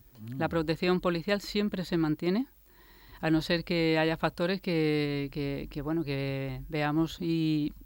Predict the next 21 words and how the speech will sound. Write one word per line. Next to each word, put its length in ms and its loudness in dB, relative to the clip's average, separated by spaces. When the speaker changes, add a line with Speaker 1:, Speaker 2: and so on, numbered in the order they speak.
Speaker 2:
y 100 0
nos 160 0
hagan 540 4
rebajar 460 0
el 280 2
riesgo, 400 0
pero 180 -2
normalmente 640 0
se 140 -6
suele 220 4
mantener, 460 4
incluso 560 2
si 160 -2
vemos 320 2
que, 480 2
que 480 6
no 80 6
hay 140 8
medidas 560 4
y 420 0
que 720 4